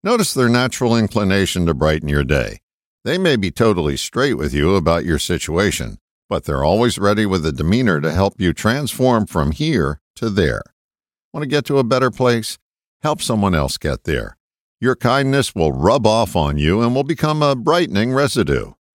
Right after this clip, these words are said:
which reminds me of a famous biblical phrase,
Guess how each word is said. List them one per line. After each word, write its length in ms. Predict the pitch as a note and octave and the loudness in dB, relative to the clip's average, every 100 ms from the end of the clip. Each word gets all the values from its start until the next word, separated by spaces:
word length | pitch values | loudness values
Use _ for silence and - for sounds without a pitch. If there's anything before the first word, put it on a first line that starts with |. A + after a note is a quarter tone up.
| _ _ | _ _
which 200 | - B2+ | -6 -4
reminds 500 | A2 G#2 A2 A2+ G#2+ | -2 0 2 2 0
me 220 | - A2 G#2 | -2 2 4
of 180 | F2 | 2
a 200 | C#2+ C2 | 0 -4
famous 460 | - - A2 A2 G2 | -6 -2 0 0 -2
biblical 540 | - G2+ F#2 F2+ G2 | -4 -4 0 -2 0
phrase, 640 | F2+ - F2+ C#2 G#1 G1+ | -2 0 0 0 -4 -12